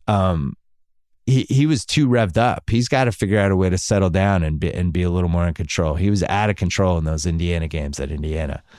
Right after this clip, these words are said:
Um, I don't trust this Cavs team at all. They basically lose game four unless Kyle Korver just starts making crazy shots.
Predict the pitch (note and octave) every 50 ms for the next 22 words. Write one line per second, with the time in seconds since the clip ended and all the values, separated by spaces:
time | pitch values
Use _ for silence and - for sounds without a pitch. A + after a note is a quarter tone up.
0 | - - - _ _ _ _ _ _ _ _ _ - - E2+ E2+ E2+ E2 E2 D2+
1 | - - - _ _ _ _ _ _ _ _ _ _ _ _ _ _ _ _ _
2 | _ _ _ _ _ - G#2 G#2+ A#2+ B2 - - - - G#2 G2+ - - F#2+ F2
3 | - - F#2 F2 F#2+ G2 - - G2+ G2 F2+ D#2+ C2 G1+ - C2 - D#2 F2+ G#2+
4 | A2+ - _ _ _ _ _ _ _ _ _ _ _ _ _ _ _ _ _ _
5 | _ _ _ _ - G#2 F#2 D#2+ G#2 G2+ A2 - - - B2+ A#2+ G2 G2 F#2+ F#2
6 | G2 A2 A2 A2 - G#2+ G#2+ G#2+ F#2+ - - - F2+ G#2 A2+ A2 F2 F#2 F#2+ -
7 | - - F2+ F2 F#2 - - - F#2 F#2+ F#2+ G2+ A2 G#2 G2 - E2+ E2+ - -
8 | - F2+ F2 - - F#2 F#2 E2+ - F2 E2 - F#2 E2+ F2 E2 F2 E2+ - -
9 | D2+ D#2 E2 - - - - -